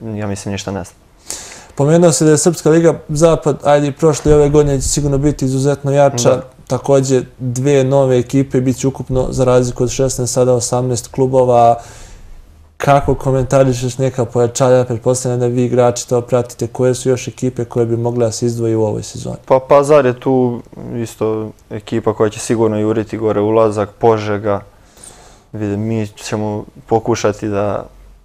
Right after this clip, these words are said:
Speaker 1: da budemo gore u vrhu, iako bude sve kako treba, probamo i da napadnemo. Tako da ćemo vidjeti. Loznica isto ima neke ambicije, prave neku ekipu, tako da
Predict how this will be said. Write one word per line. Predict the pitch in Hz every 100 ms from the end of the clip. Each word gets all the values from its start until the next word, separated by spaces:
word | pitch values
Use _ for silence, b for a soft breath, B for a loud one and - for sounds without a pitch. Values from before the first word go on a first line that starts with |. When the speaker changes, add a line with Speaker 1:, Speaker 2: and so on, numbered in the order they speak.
| _ -
Speaker 1:
da | 110
budemo | 117 117 104 104
gore | 107 107
u | 104 104
vrhu, | 110 - 104
iako | 101 95 107 104 -
bude | 107 98
sve | 98 101
kako | 98 98 98
treba, | 101 101 98
probamo | - 107 98
i | 95
da | 98
napadnemo. | 104 107 117 110 107 104 101 B B B B B B B - -
Tako | - 104 101
da | 104
ćemo | - 110
vidjeti. | 107 104 95 - 107 110
Loznica | 117 113 120 120
isto | 113 - 113
ima | 110 113
neke | 110 110 113
ambicije, | 113 117 117 - 101
prave | - 104 101
neku | 104 -
ekipu, | 101 - 113 104
tako | - 104 107
da | 107 104